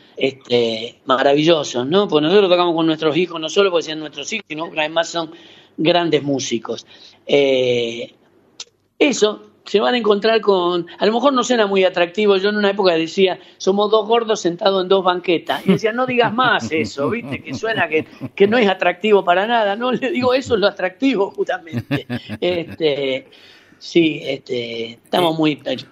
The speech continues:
Speaker 2: me dij-,
Speaker 1: eh,
Speaker 2: dijiste,
Speaker 1: vi-,
Speaker 2: ahora que estás con lo, que están
Speaker 1: estamos
Speaker 2: con,
Speaker 1: muy felices.
Speaker 2: que están con los
Speaker 1: ¿Qué?
Speaker 2: hijos, ahora que dijiste que están con, con, con los hijos, y más temprano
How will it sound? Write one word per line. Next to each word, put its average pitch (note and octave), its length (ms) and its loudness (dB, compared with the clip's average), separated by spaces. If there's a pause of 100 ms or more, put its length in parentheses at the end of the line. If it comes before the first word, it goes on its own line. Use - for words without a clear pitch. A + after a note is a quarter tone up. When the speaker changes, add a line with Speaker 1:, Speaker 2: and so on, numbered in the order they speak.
(420)
Speaker 2:
me D#3+ 120 -2
dij-, E3+ 120 0
Speaker 1:
eh, - 180 0
Speaker 2:
dijiste, G#3 400 4
Speaker 1:
vi-, G3+ 60 2
Speaker 2:
ahora E3+ 180 4
que G3+ 60 2
estás F#3 180 0
con F#3 140 4
lo, E3+ 80 0
que C#3 60 -2
están F3+ 160 0
Speaker 1:
estamos F#3+ 120 2
Speaker 2:
con, F3 80 -2
Speaker 1:
muy G#3 100 2
felices. D3 500 0
Speaker 2:
que - 120 -4
están D#3 240 0
con D#3+ 160 2
los D3 160 -2
Speaker 1:
¿Qué? D3+ 220 4
Speaker 2:
hijos, G#3 200 0
ahora C#3 240 2
que D3+ 80 0
dijiste D3 280 -2
que C#3+ 60 0
están D3 220 0
con, C#3+ 280 0
con, C3 260 -2
con B2+ 140 -2
los B2+ 180 -4
hijos, D3 320 -4
y C#3 80 -2
más C#3 140 -4
temprano C#3 500 0